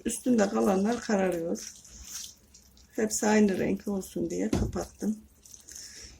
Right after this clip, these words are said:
Üstüne alınacak kadar su doldurdum, sıcak su. Ve şimdi ocağımı yakıp kaynamaya bırakacağım. Ha, bir de tabak, e, tabak koyabilirsiniz.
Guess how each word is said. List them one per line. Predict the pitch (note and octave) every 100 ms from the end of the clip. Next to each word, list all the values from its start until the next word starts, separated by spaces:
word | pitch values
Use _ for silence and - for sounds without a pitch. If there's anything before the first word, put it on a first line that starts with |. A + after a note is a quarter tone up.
| -
Üstüne | A3+ - A3 G3+
alınacak | G#3 G#3 G3+ F3 E3
kadar | E3 D#3+ D#3+
su | - A3
doldurdum, | A#3 A3+ A3 G#3 A3
sıcak | A3 A#3 A#3+ A3+
su. | - B3+ B3 - - - - -
Ve |
şimdi | G3 G#3+ F#3
ocağımı | F3+ F3+ F3 E3+
yakıp | F3 F#3+ C4 -
kaynamaya | G3 F#3 E3 F3+ G#3+
bırakacağım. | G3 - - - - - - - -
Ha, | C4+ A#3+
bir | C4
de | C#4
tabak, | C#4 A3+ A#3 G#3+ -
e, | G3 F#3+ G3 G3
tabak | G#3+ G#3 G#3+
koyabilirsiniz. | G3+ G3+ F#3+ F#3 F#3+ - - F3 -